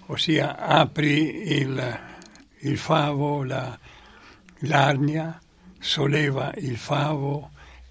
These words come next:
e fai questa operazione, quest'altra operazione,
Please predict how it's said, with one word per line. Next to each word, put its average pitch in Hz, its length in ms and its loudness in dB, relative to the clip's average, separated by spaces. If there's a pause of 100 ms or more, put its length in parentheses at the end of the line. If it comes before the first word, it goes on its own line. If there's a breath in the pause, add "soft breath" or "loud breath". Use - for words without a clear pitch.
(100)
e 139 320 2 (260)
fai 156 360 2
questa - 300 0
operazione, 131 880 -4
quest'altra 139 560 -2
operazione, 131 920 -8